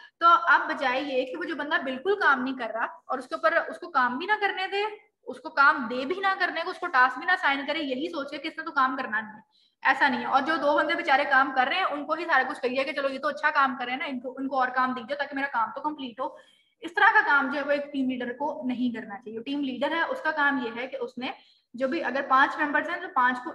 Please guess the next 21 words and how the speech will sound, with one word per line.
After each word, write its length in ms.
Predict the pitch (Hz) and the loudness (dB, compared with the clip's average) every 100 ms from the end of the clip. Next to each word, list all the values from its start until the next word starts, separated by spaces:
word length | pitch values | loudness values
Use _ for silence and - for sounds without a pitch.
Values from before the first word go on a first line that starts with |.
| 269 | -8
equally 340 | 254 285 370 | -8 0 0
task 360 | 294 269 - - | 4 4 4 -4
assign 340 | 254 247 247 | -2 -2 0
हो, 140 | 277 262 | -4 -4
उनको 180 | 254 247 | -2 -2
deadlines 460 | 226 226 285 320 | -4 -4 -4 -4
दी 160 | 269 262 | -6 -6
जाए 160 | 277 | -6
कि 120 | 320 320 | -8 -6
ये, 120 | 240 | -4
ये 100 | 247 | 2
आप 180 | 233 240 | 2 2
लोगों 140 | 233 | -8
के 60 | 262 | -6
task 400 | 208 208 - - | -6 -6 -10 -10
हैं, 80 | - | -4
आप 200 | - 233 | -4 -4
लोगों 140 | 220 | -8
ने 80 | 240 | -8
करने 320 | 233 220 208 | -10 -16 -14
हैं, 180 | 262 - | -14 -16